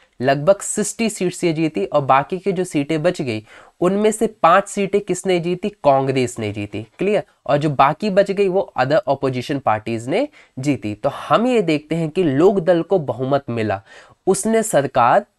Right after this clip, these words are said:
बनाई। फिर होता क्या है, राज्यपाल ने जो देवीलाल है उनको नए मुख्यमंत्री के रूप में संभालने का निमंत्रण दिया कि आइए भाई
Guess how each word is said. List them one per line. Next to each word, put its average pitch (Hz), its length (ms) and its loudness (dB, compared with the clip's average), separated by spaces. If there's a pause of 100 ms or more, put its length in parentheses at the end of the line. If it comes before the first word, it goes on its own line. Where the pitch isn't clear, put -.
(120)
बनाई। 117 420 0 (500)
फिर 208 140 6
होता 185 320 4
क्या 208 180 0
है, 196 80 4
राज्यपाल 170 520 4
ने 180 160 2
जो 165 200 -2
देवीलाल 131 640 2
है 113 120 -2
उनको 160 280 0
नए 160 280 4
मुख्यमंत्री 170 680 -2
के 170 160 -2
रूप 151 220 -4
में 160 140 0
संभालने 127 480 -2
का 127 140 -2
निमंत्रण 147 500 0
दिया 160 160 2
कि 151 180 -6
आइए 170 380 2
भाई 196 320 0